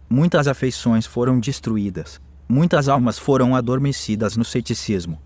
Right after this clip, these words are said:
Não será nada ter trazido ao espiritualismo tantos seres que vacilavam na dúvida e que não mais amavam a vida física,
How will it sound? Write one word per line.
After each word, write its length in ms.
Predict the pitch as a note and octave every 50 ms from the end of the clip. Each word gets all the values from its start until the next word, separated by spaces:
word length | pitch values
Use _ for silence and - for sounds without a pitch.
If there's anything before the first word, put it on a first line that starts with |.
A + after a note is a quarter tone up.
| - - - - - -
Não 140 | D3+ E3
será 300 | D3 - - C3 A#2+ A#2
nada 300 | A#2 A#2+ B2 C3 C3+ C#3
ter 220 | - - - A2+ G#2+
trazido 480 | - - B2+ A2+ G#2 G#2+ A2+ B2 C3+
ao 140 | C3 A#2+ B2
espiritualismo 1000 | B2+ - - - - B2 A#2+ C3 B2 - D3 C3+ A#2 G2+ G2+ G#2 G2 - A2 A2+
tantos 380 | - - A#2+ A#2 A2 - A2+ -
seres 340 | - B2+ A#2 A#2 B2 - -
que 120 | - A2+
vacilavam 680 | G2+ G#2+ G2+ - - D3 A#2+ G#2 G2 G2 F#2+ G2+ G#2+
na 120 | G#2+ A2 G#2
dúvida 440 | G#2 G#2+ G#2+ G2+ A2+ G#2 G#2 G2+
e 40 | G2
que 120 | - - C3+
não 160 | B2+ A#2+ A#2+
mais 260 | B2 B2+ C3 B2+ A2
amavam 440 | G#2 G2 G2 G2 F#2 F#2 G2 G#2 G2+
a 40 | F#2
vida 340 | F#2 G#2 G#2+ A2 G#2+ A2
física, 580 | - - - A2+ A#2+ A#2+ A#2+ C3 - - E2+ D#2+